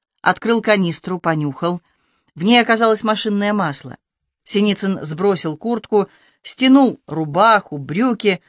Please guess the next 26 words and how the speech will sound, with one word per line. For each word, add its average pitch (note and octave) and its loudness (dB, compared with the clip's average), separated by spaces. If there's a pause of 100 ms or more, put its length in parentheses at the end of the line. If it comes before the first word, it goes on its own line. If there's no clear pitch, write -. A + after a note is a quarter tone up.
(160)
скрутил A#3+ -2
их D#3+ -4
в C#3 -12
жгуты F#3 -4
и F3 -6
густо G3+ -8
полил E3+ -4
маслом. D3 -8 (480)
Затем G#3+ 0
выложил G3+ 0
жгуты G3+ -4
в F3+ 0
одну F3+ -2
линию, F#3 -2 (300)
конец G3 0
которой E3 -4
упирался E3+ -4
в - -14
подвесной F3+ -6
мотор. E3 -6 (760)
Сзади F#3 2 (200)
громыхнул D3+ -6
выстрел. C#3+ -8 (540)
Пуля A3 2
обогнала G3+ 2
Синицына, F#3 -4